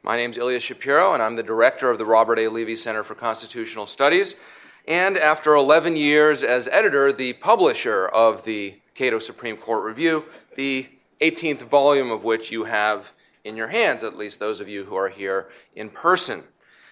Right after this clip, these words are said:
Thanks to the George M. Yeager Family Foundation, whose generosity allows us to hold this symposium and publish this journal.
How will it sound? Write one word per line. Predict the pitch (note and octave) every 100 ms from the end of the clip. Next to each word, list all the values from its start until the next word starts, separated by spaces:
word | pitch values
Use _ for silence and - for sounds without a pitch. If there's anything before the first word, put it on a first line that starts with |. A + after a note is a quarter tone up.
| _
Thanks | - B2+ B2+
to | - B2+
the | B2+
George | A2+ C3+ C#3+ C#3
M. | C3
Yeager | C3 C3+ C3+ B2
Family | C3+ D3+ E3
Foundation, | F3 E3+ E3+ F#3 G3 A3+
whose | F3+ C3 A2+
generosity | A#2+ A#2+ A#2 A#2+ B2 B2 A#2
allows | A2 A2+ A#2
us | A2+
to | G#2
hold | - A#2 G#2+
this | G2+
symposium | - F#2+ A2+ A2+ B2+ C#3+ C#3+ - - _
and | G#2 G#2
publish | A#2+ A2 G#2
this | G#2 -
journal. | A#2 C3 F#3 -